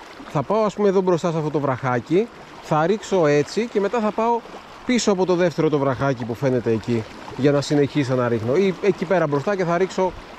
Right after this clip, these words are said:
ευθεία και προς τα εκεί. Έτσι καλύπτω το μεγαλύτερο μέρος, ε, της ακτογραμμής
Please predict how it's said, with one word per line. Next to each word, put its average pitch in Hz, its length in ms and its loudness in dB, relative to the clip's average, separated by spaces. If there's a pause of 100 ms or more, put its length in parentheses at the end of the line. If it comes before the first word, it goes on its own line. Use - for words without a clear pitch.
(120)
ευθεία 190 600 0 (200)
και 180 80 0
προς 170 160 -2
τα 175 80 0
εκεί. 156 300 0 (240)
Έτσι 185 220 2
καλύπτω 185 500 2 (560)
το 165 60 2
μεγαλύτερο 165 540 2
μέρος, 175 480 0
ε, 147 500 2
της 139 120 -4
ακτογραμμής 143 760 0